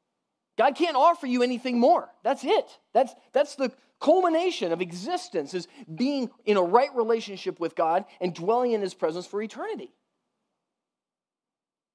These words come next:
You want that in a house? <laughs> Right? It's silly. You want, you want that and, and a nice car? Right? Like,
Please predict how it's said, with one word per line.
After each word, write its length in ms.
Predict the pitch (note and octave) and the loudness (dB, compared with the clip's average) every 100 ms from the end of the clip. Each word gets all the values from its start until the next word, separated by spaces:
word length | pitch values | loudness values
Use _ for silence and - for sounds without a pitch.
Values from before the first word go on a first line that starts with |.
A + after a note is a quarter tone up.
| _ _ _ _ _ _ _ _ _ _ _ _ _ _ _ _ _ _ _ _ _ _ | _ _ _ _ _ _ _ _ _ _ _ _ _ _ _ _ _ _ _ _ _ _
You 100 | D#3+ | -2
want 180 | F3 E3+ | -2 2
that 220 | G3 E3 | 0 0
in 120 | F3 | -10
a 20 | |
house? 420 | - F#3+ C#4 - _ | -6 -6 -6 -8 _
<laughs> 1200 | _ _ _ _ _ _ _ _ _ _ _ - | _ _ _ _ _ _ _ _ _ _ _ -6
Right? 260 | A3 E4 C4+ _ _ _ _ _ _ _ - | -4 -4 -10 _ _ _ _ _ _ _ -10
It's 160 | G3 - | -10 -10
silly. 320 | - E4 A#3+ | -8 -6 -4
You 120 | E3+ | 0
want, 200 | A#3 G#3 - - | 2 2 -4 -2
you 120 | B3 | 2
want 200 | A3+ E3+ | 2 2
that 280 | F#3+ B3+ A3+ | 2 2 2
and, 260 | G3 E3 _ _ | -6 -8 _ _
and 420 | G3 F#3+ F3 D#3+ - _ _ - | -4 -2 -2 -8 -14 _ _ -6
a 100 | F3+ | -2
nice 200 | G#3 G#3 | -2 0
car? 460 | G3+ A3 D#4 F4 _ _ _ _ _ | 4 4 4 -2 _ _ _ _ _
Right? 220 | F#3 C4+ | -2 0
Like, 180 | C#4+ A#3+ | 2 0